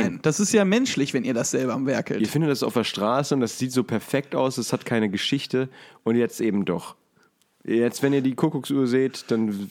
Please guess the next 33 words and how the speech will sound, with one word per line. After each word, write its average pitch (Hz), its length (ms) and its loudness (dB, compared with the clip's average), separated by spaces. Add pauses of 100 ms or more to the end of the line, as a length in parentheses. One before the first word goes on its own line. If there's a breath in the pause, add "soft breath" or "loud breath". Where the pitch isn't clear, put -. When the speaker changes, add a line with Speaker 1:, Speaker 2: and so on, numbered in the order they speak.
Speaker 2:
denkt 113 180 0
ihr 120 60 2
immer 120 180 0
dran, 104 220 0
wie 101 80 0
ihr 104 100 2
damals 98 440 0
mit 98 80 0
dem 98 100 -2
Außenmotor-Trafo 90 1300 -2
irgendwie 90 300 0
versucht 85 380 -6
habt, 85 180 -6
die 90 100 -4
nochmal 85 260 -2
ans 82 180 -8
Laufen 85 320 -2
zu 85 100 -10
kriegen. 82 360 -12 (360 loud breath)
Und 113 260 0
ob 127 140 -2
das 139 160 2
jetzt - 160 -8
geklappt 117 460 -4
hat 98 100 0
oder 92 160 0
nicht, 101 260 -2 (140)
ist 101 140 -2
am 107 80 2
Ende 104 220 2
dann 90 180 0
egal. 82 420 -2 (800 soft breath)
Speaker 1:
Ja. 123 260 -6